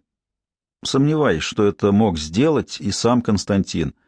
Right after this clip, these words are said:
Состарившийся Константин раздражает нас по той же причине, по которой и христианство возбуждает гнев у своих ненавистников.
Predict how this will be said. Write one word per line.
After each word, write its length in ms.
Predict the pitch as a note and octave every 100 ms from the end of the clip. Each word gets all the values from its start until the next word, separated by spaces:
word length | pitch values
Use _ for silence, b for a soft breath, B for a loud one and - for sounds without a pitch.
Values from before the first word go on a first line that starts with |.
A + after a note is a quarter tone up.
| _ _ _ _ _ _ _ _ _ _ _ _ _ _ _
Состарившийся 960 | - C#3+ C#3+ - G3+ F#3 - D#3 - B2
Константин 580 | C3 A#2+ - A#2+ E3+ D#3+
раздражает 580 | C#3 A#2 A#2+ C#3 C3 C3
нас 260 | A#2 -
по 180 | - B2
той 180 | D3 B2
же 120 | G#2
причине, 580 | G#2+ G#2+ - F3+ A#2 - _ _ _ _ -
по 80 | -
которой 280 | A2+ C#3
и 120 | C3+ A#2+
христианство 1000 | C#3 B2+ - C#3 G#2+ F2 - D#2 - -
возбуждает 560 | - F#2 F2+ F2 G#2 E2+
гнев 340 | F2+ A#2 C3
у 60 | F#2+
своих 320 | - G2+ -
ненавистников. 640 | G#2 G#2 F#2+ - C2+ -